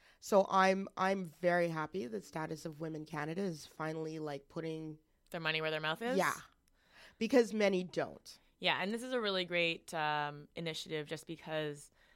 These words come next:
Speaker 2: something we've talked about before on the pod is the Globe and Mail investigation that Robin Doolittle did into unfounded cases of sexual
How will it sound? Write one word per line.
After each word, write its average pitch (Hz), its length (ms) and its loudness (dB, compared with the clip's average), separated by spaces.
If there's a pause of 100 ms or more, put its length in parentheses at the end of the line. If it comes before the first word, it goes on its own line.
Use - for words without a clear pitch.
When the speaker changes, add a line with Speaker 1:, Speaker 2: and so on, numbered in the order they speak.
(200)
Speaker 2:
something 185 220 -4
we've 165 160 -4
talked 160 240 -6
about 156 160 -6
before 180 220 -2
on 170 100 2
the 165 80 -2
pod 156 320 -2
is 147 280 -8
the 160 120 -8
Globe 160 160 0
and 160 120 -4
Mail 151 180 -4
investigation 143 840 -8
that 143 140 -4
Robin 147 280 -2
Doolittle 165 320 -2
did 147 200 -6
into 143 380 -8
unfounded 143 540 -8
cases - 340 -14
of 143 100 -8
sexual - 560 -12